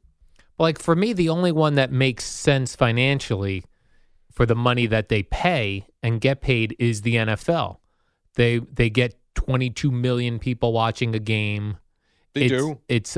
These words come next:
Speaker 1: on a channel. Most of them are on the regular over the air, so the, the advertising is very expensive because there's twenty-two million people watching.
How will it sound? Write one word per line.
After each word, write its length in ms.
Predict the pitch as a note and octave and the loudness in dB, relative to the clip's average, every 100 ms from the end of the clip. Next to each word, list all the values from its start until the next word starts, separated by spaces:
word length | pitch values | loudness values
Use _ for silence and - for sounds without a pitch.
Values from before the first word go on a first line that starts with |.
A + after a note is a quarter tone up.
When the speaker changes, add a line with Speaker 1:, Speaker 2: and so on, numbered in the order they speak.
| - | 2
Speaker 1:
on 280 | A#2+ A#2+ A#2+ | 2 4 2
a 100 | A2 | 0
channel. 760 | - B2+ A#2 A#2 A#2 A2+ A#2 _ | 2 2 4 2 0 0 -6 _
Most 320 | C3+ C3+ - | 2 2 2
of 60 | C#3 | 0
them 160 | B2+ A#2 | 0 2
are 100 | A2+ | 2
on 260 | A2 A2 | 0 0
the 140 | G#2+ G2+ | -2 0
regular 440 | A2+ A2+ A2+ A2+ | 0 2 0 0
over 200 | A2 G#2+ | -2 -2
the 240 | A2 G#2+ | -2 0
air, 160 | G#2 G#2 | 0 -2
so 200 | - A2 | 0 0
the, 240 | G#2 A2+ - | 0 -2 -4
the 180 | A#2 - - | -6 -4 -2
advertising 760 | A#2+ A2+ A#2 A#2 A2 G#2+ G#2+ | 0 0 -2 0 0 0 -4
is 100 | G2+ | -6
very 240 | G2+ G#2+ G#2 | -4 -2 -4
expensive 720 | - - G#2+ G2 G#2+ F#2+ - _ _ _ _ - | -6 -6 -6 -6 -10 -10 -16 _ _ _ _ -4
because 300 | G#2+ A2+ - | 2 2 2
there's 160 | G2+ | -4
twenty-two 420 | - A#2+ A2 - | -2 -2 -2 -4
million 320 | A2+ G#2+ G#2+ G#2 | -4 -2 -4 -4
people 320 | A2 G#2 G#2 | -4 -2 -2
watching. 540 | G2 F#2 - G2+ G2 | 0 -2 -4 -8 -8